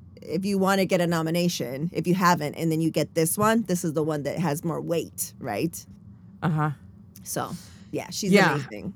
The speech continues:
Speaker 1: on that.
Speaker 2: Yeah, she was, um, she was really good in that movie too.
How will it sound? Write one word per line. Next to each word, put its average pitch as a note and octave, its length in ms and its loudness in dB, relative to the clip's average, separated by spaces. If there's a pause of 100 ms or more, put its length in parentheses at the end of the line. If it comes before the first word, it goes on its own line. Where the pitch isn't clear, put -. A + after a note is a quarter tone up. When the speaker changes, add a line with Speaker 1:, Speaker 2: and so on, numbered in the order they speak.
Speaker 1:
on C#3+ 160 -8
that. - 340 -10 (960)
Speaker 2:
Yeah, E3+ 340 4
she F#3+ 340 0
was, G3 340 4
um, E3 680 2
she G3 340 0
was F#3 300 2
really E3 380 2
good D3 640 2
in C#3 160 0
that C3 160 0
movie C3 340 -2
too. B2+ 800 -2